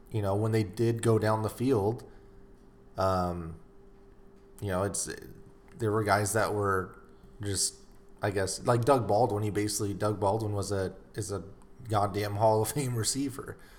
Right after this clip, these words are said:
Uh, you give him Jerry Jeudy and you, you have Stafford throwing to him. Shit. I think that'd be a really good fit. Um,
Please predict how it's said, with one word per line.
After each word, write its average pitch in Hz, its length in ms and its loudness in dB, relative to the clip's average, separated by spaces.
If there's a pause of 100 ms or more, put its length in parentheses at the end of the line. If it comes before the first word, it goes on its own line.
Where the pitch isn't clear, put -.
(540)
Uh, 98 260 4
you 101 60 -2
give 120 160 2
him 113 140 2
Jerry 113 260 6
Jeudy 113 400 0
and 98 140 -2
you, 92 340 -6
you 98 120 -4
have 95 120 -4
Stafford 107 480 0
throwing 120 240 0
to 127 80 -2
him. 156 220 -6
Shit. - 320 -4 (440)
I 120 60 2
think 151 140 6
that'd 143 160 8
be 127 60 8
a 123 40 8
really 117 180 8
good 98 140 4
fit. - 500 2
Um, 98 640 4